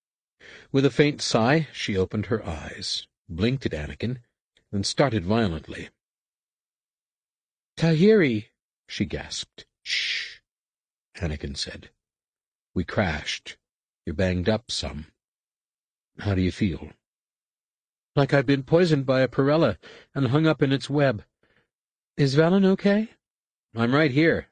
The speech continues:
Valen answered. "We're all okay," Anakin assured her. Tears started in the girl's yellow eyes. "No, we're not. Master Ikrit and Tahiri." "Master Ikrit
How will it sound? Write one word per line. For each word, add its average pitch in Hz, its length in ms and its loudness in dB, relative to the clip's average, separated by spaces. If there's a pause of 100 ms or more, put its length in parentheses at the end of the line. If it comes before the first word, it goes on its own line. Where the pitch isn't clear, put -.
Valen 80 320 -6
answered. 92 420 -10 (800)
"We're 95 180 2
all 104 220 4
okay," 76 560 -6 (460)
Anakin 82 400 -6
assured 82 340 -6
her. 92 220 -8 (1500)
Tears 127 600 4
started 117 540 0
in 101 100 2
the 101 60 0
girl's 101 360 2
yellow 101 260 2
eyes. 95 420 0 (540)
"No, 190 120 2
we're 156 140 4
not. 156 440 0 (600)
Master 175 280 2
Ikrit 175 340 2
and 143 160 0
Tahiri." 151 580 2 (800)
"Master 92 360 -6
Ikrit 110 440 -4